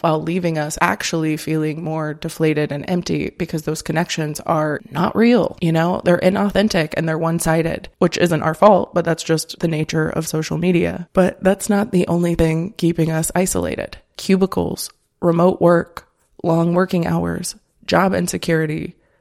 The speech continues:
job precarity, the housing crisis, the rent crisis, lack of access to transit, purposefully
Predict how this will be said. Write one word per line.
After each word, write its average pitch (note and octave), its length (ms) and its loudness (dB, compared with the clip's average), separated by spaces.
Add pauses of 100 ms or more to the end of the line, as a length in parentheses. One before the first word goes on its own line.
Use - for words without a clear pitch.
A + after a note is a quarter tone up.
(100)
job D#3+ 280 2
precarity, F#3+ 800 -2 (320)
the F3+ 100 4
housing F3+ 540 -2
crisis, F3 500 -4
the E3 100 -2
rent F3+ 320 0
crisis, E3+ 760 -2
lack F#3 340 0
of G3+ 140 0
access F3+ 580 -2
to - 160 -8
transit, - 680 -2 (140)
purposefully F#3 1000 0